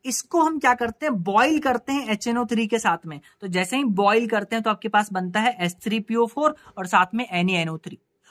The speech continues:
और फिर इस एच थ्री पीओ फ़ोर का रिएक्शन करवाते हैं अमोनियम molybdate। ये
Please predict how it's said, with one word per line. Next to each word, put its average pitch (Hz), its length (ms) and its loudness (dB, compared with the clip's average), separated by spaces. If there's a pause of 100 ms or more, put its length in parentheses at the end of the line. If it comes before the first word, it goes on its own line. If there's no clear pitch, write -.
(140)
और 202 80 0
फिर 359 240 4
इस 320 360 -2
एच 208 260 -4
थ्री 359 200 4
पीओ 285 260 2
फ़ोर 269 200 0
का 285 140 0
रिएक्शन 240 440 -2
करवाते 214 420 0
हैं 277 120 -2 (100)
अमोनियम 233 520 4 (320)
molybdate। 202 580 2 (300)
ये 208 420 4